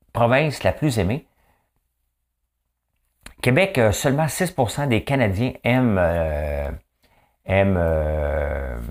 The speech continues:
aiment le Québec, hein.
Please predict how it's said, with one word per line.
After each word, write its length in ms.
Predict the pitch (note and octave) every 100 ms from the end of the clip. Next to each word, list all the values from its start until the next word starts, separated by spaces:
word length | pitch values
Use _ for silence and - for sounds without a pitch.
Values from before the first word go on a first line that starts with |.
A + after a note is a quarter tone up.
| - - - - _ _ _ _ _ _ _ _ _ _ - -
aiment 240 | G#2 G#2+
le 80 | F#2+
Québec, 560 | - F2 F2+ - - -
hein. 160 | -